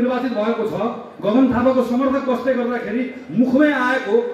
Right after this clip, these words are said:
नयाँ बन्ने सरकारको मन्त्री हुने अवसरबाट म वञ्चित हुन सक्छु भन्ने उनलाई थाहा थिएन? थाहा थियो। तर म पनि चुनाव लडेँ।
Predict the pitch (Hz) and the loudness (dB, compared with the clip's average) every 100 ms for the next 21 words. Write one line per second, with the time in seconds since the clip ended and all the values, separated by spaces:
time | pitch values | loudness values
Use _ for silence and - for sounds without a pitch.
0 | - 196 262 262 254 262 240 233 247 247 | -6 -4 -4 -2 -2 0 -2 -2 -4 -2
1 | 247 208 240 269 240 240 233 - 226 226 | 0 0 0 2 0 2 0 0 0 -2
2 | 240 - - - 226 214 226 247 202 220 | -2 -4 -8 -4 -2 0 -2 -2 -2 -2
3 | - - 240 226 220 214 202 220 269 302 | -2 -2 0 2 0 -2 -4 -4 -2 -4
4 | - - - - - - - - - 196 | -8 -16 -18 -20 -20 -20 -20 -6 -2 0
5 | 196 233 - - - - 269 - - - | 0 -2 -2 -8 -14 -16 -16 -18 -20 -20
6 | - - - - - - - - - - | -20 -20 -20 -20 -20 -18 -18 -18 -18 -8
7 | - 180 156 233 269 277 - 240 233 208 | 0 2 2 0 0 0 0 0 0 -2
8 | 202 | -2